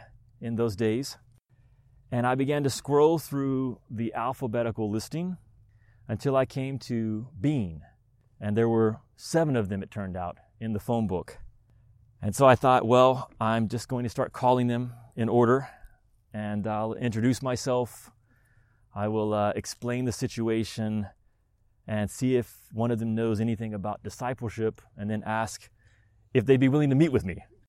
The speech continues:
So I picked up the phone that was attached to the wall of my house,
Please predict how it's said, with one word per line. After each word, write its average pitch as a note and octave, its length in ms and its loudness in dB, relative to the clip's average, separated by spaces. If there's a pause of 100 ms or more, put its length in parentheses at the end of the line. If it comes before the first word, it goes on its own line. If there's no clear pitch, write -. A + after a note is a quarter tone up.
(240)
So C#3 600 6 (720)
I B2 100 4
picked - 240 0
up - 120 -2
the D3 60 -4
phone D3 580 4 (480)
that G2+ 140 0
was G#2 120 -4
attached - 560 -4 (120)
to A#2 80 -4
the G#2+ 80 0
wall B2 320 4
of G#2 100 -2
my A2+ 180 -2
house, G#2 460 -6